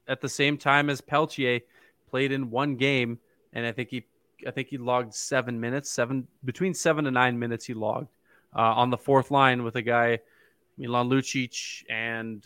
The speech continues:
one of Trevor Lewis, Brett Ritchie, any one of those four guys that Daryl,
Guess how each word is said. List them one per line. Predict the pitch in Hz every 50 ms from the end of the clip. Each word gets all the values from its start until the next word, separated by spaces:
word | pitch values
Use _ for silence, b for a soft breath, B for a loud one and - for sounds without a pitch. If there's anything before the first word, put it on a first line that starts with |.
| 104
one | - 110 113 120 123 123
of | 123 123 123 113 -
Trevor | - - - 127 123 120 127
Lewis, | 120 120 123 123 123 123 117 - - - - - - _ _ _ _ -
Brett | 117 107 131 127 131 - -
Ritchie, | 123 123 120 - - - 120 117 120 117
any | 120 127 135
one | 127 120 127 131
of | 127 110
those | 120 127 123 117 -
four | - _ - 127 127 131 127 123 120 113
guys | 104 - 120 120 123 117 117 117 110 107
that | 117 113 107 107
Daryl, | - 117 113 117 117 113 113 110 107